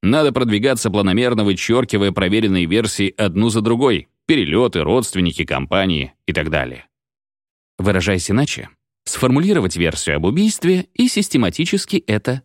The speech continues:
доказывать. В результате обсуждения Асениус заключила, что речь идет об убийстве. Она распорядилась о дальнейших мерах по проведению расследования.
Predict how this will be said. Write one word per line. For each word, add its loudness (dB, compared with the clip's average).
доказывать. -4
В 0
результате 0
обсуждения 0
Асениус 0
заключила, -4
что -2
речь 0
идет -2
об 2
убийстве. -2
Она 2
распорядилась 0
о 0
дальнейших 0
мерах 0
по 0
проведению 0
расследования. -4